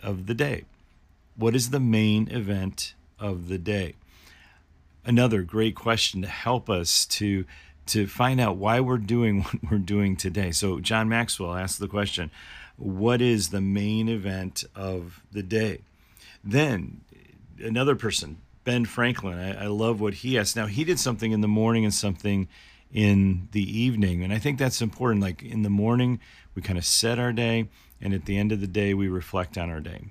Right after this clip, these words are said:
And so in, at the, in the morning, Ben Franklin would ask the question, "What good shall I do today?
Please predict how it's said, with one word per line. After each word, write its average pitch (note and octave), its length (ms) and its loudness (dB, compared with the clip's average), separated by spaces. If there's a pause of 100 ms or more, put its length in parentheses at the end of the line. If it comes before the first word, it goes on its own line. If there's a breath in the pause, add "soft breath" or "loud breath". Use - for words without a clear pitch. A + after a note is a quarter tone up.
(140)
And G2+ 220 -2
so G2+ 220 0
in, G2+ 420 0
at G2 180 -8
the, G2 60 -6
in G2 300 -4
the G2 80 0
morning, G#2+ 640 2 (300 soft breath)
Ben A2 180 2
Franklin G#2+ 480 -2
would G#2 180 2
ask G2+ 340 -2
the - 80 -6
question, F#2 600 -4 (500 soft breath)
"What A2 400 0
good G2 560 4
shall G2 340 -2
I F#2+ 140 0
do F2 220 -2
today? E2 340 -6